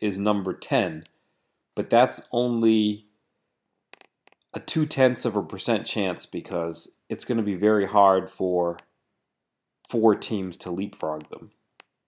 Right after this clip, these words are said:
in the lottery. So really, the functional floor for that pick, if they stay in the sixth spot, is the number nine spot. If Dallas wins a bunch of games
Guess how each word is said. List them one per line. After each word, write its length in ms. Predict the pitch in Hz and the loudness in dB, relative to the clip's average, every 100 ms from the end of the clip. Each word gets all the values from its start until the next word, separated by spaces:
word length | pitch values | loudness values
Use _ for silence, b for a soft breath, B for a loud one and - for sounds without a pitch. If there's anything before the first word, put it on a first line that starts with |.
| _ _ - | _ _ -18
in 180 | 90 85 | -12 -10
the 80 | 85 | -4
lottery. 460 | 90 90 73 - | 0 0 -2 -6
So 480 | - 113 104 98 - - | -6 2 4 4 0 0
really, 280 | 143 143 107 | 4 6 6
the 120 | 104 | 4
functional 540 | - 156 156 - 113 | 6 6 6 0 0
floor 300 | - 107 101 | 0 0 0
for 120 | 92 | 0
that 280 | 92 87 - | 0 -2 -2
pick, 260 | 92 85 95 | -4 -4 -6
if 120 | - | -4
they 120 | 98 | -4
stay 240 | 92 107 101 | -2 0 0
in 100 | 95 | 0
the 80 | |
sixth 320 | 90 - 131 - | -4 -2 -4 -4
spot, 480 | 90 82 80 - _ _ _ _ - | 0 0 -2 -8 _ _ _ _ -6
is 440 | 92 92 - - _ - | -4 -4 -8 -12 _ -6
the 120 | 104 | 0
number 300 | 110 117 98 | 2 4 4
nine 300 | 98 104 104 | 4 4 4
spot. 400 | 101 - 76 - - _ _ _ _ _ _ - | -2 -4 -2 -4 -10 _ _ _ _ _ _ -8
If 180 | 110 - | -6 0
Dallas 420 | 110 135 143 - | 6 6 6 2
wins 400 | 101 135 143 131 - | 0 0 0 -2 -4
a 60 | |
bunch 300 | 101 104 98 | 0 0 0
of 80 | 85 | -4
games 580 | 101 123 92 95 87 | -2 0 -2 -4 -10